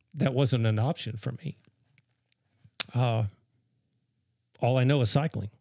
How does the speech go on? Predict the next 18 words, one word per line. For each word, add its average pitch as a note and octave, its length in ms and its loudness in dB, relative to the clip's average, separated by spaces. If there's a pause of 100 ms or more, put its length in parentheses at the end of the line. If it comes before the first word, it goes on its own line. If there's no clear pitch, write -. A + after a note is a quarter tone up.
(580)
So A#2 600 0 (600)
to C3+ 120 4
me, B2+ 560 4 (420)
eh, D3 180 -2
matter C3+ 260 2
of A2+ 60 0
fact, C#3+ 180 2
it C#3 60 -4
was A2 140 2
Kelly. C3 340 2
She's B2+ 380 2
the B2 80 0
one A#2 160 2
who B2+ 260 2
said, A2+ 380 2
"Well, G#2+ 320 4 (500)
you C3+ 120 2
know, C3 100 6